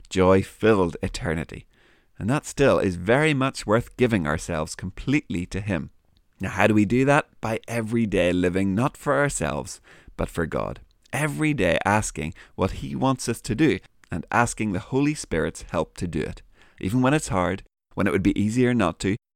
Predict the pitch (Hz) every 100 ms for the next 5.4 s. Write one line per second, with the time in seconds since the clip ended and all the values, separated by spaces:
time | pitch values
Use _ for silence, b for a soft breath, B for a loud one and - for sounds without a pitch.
0 | - 113 131 131 - 123 123 117 117 -
1 | 120 104 101 - 110 - 107 110 - -
2 | 90 87 92 - 98 92 82 71 92 -
3 | b b - 131 147 143 - 131 135 -
4 | 92 - - - b - - 95 110 104
5 | 90 82 -